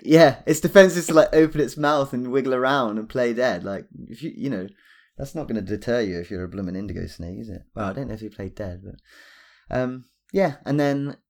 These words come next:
so following on from that trial,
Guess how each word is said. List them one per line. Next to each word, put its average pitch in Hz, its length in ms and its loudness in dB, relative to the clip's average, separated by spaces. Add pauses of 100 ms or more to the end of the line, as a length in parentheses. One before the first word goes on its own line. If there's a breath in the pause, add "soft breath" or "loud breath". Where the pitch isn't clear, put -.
(640)
so 139 480 0 (200)
following 180 340 0
on 156 140 -2
from 127 500 -6
that 147 360 -2
trial, 92 640 -8